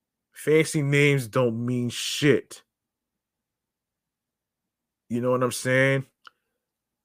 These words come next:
Like, you gotta have depth, you gotta have development, you have to, you have to have all that shit im-, implemented to these new players that you, that you, uh, made transactions with.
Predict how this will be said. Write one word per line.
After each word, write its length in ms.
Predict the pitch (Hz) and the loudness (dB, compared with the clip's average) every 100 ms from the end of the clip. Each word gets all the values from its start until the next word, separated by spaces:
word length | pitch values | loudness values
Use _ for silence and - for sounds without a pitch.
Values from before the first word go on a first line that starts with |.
| _ _ _ | _ _ _
Like, 160 | 123 120 | -2 0
you 140 | 127 | 2
gotta 260 | 147 139 123 | 6 6 4
have 440 | 117 127 113 98 | 2 2 2 0
depth, 300 | 123 143 - | 4 6 6
you 60 | 120 | 0
gotta 240 | 123 120 | 2 2
have 180 | 117 117 | 2 -2
development, 720 | 110 104 131 139 127 131 131 | -4 0 2 2 2 -2 -2
you 140 | 127 127 | -4 -2
have 220 | 127 - | -2 -2
to, 240 | 120 110 - _ _ _ _ _ _ _ _ | -4 -4 -8 _ _ _ _ _ _ _ _
you 100 | 127 | -8
have 100 | 123 | -2
to 80 | 123 | -2
have 280 | 135 143 - | 2 0 0
all 320 | 123 165 202 | 0 0 0
that 200 | 185 160 | 0 0
shit 400 | - - 131 113 - | -2 -2 -2 -2 -6
im-, 220 | 120 - _ 123 | -10 -10 _ -8
implemented 720 | 120 117 113 107 - 98 - | -8 -6 -6 -6 -6 -10 -10
to 160 | - 104 | -10 -8
these 280 | 107 92 | -8 -8
new 200 | 101 110 | -8 -8
players 440 | 101 - 113 107 98 | -4 -2 0 0 -4
that 240 | 104 - | -8 -6
you, 160 | 107 95 _ _ 104 | -8 -8 _ _ -10
that 220 | 104 - | -8 -6
you, 160 | 110 - _ _ _ - | -8 -8 _ _ _ -4
uh, 140 | 113 107 | -2 -2
made 300 | 110 110 107 | -2 -4 -6
transactions 760 | 117 107 117 113 - 110 95 | -8 -6 -4 -4 -4 -8 -4
with. 340 | 104 90 - | -2 -2 -6